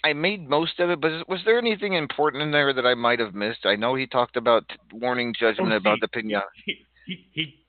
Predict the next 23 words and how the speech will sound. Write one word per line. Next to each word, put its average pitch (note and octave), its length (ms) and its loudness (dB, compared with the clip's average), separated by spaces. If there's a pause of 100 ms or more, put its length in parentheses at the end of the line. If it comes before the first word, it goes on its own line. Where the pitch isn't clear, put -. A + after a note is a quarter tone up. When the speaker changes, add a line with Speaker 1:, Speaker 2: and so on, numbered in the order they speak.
(160)
Speaker 2:
he D3+ 240 -10
called C3 300 -12
Judgment A#2+ 480 -12 (420)
a D3+ 80 -2 (160)
turtle. A2+ 460 -14 (360)
<laughs> - 0 -
Speaker 1:
<laughs> E3 40 -6 (2250)
I, C#4+ 180 6 (1600)
I E3 140 2 (140)
caught B3+ 200 2 (100)
that. D2+ 260 -2 (160)
I G2+ 140 2
caught B2 420 0
that. A#1+ 280 -6 (540)
But, A2 320 4
uh, A#2 300 4 (1160)
oh C#3 420 6
my G#2 280 -2
word. F#2+ 420 -4 (100)
Uh, G#2+ 300 0
it, C#3 160 0 (180)
so D#3+ 460 4
it's, E3 100 -4